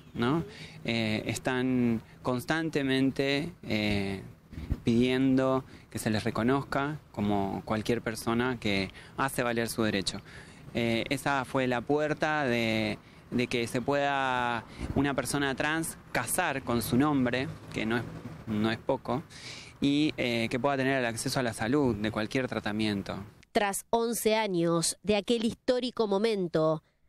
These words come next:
Speaker 2: actualmente el trámite de cambio de identidad de género en el D N I es sencillo,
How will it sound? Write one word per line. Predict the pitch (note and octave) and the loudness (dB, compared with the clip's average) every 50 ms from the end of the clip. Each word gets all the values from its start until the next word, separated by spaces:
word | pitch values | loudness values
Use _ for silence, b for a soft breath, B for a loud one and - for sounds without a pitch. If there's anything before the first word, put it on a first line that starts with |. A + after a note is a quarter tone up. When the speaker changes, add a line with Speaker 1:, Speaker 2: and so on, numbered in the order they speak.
| _ _ - | _ _ -2
Speaker 2:
actualmente | F#3 F3+ - _ - A#3+ A3+ G#3+ A3 A3+ G#3+ G3 F#3 F3 E3 - F3+ | -2 -2 0 _ 2 4 4 4 2 2 2 2 2 2 2 2 2
el | F3+ F3+ - | 2 0 2
trámite | - A#3 A#3+ A#3+ A#3 A3+ - - G3+ | 2 2 2 2 0 -2 0 2 2
de | F#3+ G3 F#3+ | 2 2 2
cambio | - - B3 A#3 G#3+ G3+ F3+ F3+ F3+ E3+ E3 | 2 0 0 0 0 2 2 4 4 2 2
de | E3 G3 G3 | 4 4 4
identidad | F#3+ F#3+ G3 G3 G3 F3 G#3 G3+ G3 G#3 G#3+ | 4 4 2 0 0 0 0 2 2 2 2
de | G3+ G#3+ F#3+ | 0 -2 -2
género | - - G#3+ A3 A#3 A3+ G#3+ A3 G3+ F3 - _ _ | 0 0 2 2 2 2 2 2 2 0 -2 _ _
en | - C#4 D4 C4+ | 0 2 2 2
el | C4+ B3 A3+ | 0 0 2
D | A3+ C#4+ | 0 0
N | C#4+ B3+ B3 A3 | 2 2 2 2
I | G#3+ G#3 F#3 F#3 G3 - _ _ _ _ _ _ | 2 2 2 0 0 -2 _ _ _ _ _ _
es | C#4+ D#4 D4+ - | 0 0 2 0
sencillo, | - C4+ A#3 G3 - E3 C#3+ - - D#3 D3 C#3+ C#3 b | 0 0 0 0 0 0 0 2 2 4 4 4 2 b